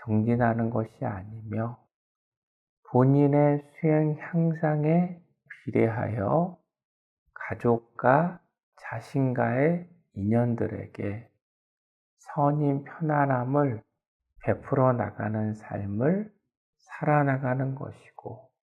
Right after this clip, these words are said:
더 나아가 마음속에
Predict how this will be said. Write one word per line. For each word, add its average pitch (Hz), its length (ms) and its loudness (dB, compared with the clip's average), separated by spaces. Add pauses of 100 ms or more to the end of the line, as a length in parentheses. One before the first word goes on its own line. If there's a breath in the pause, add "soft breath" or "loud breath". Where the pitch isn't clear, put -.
(640)
더 135 400 4
나아가 107 760 -4 (680)
마음속에 135 1120 0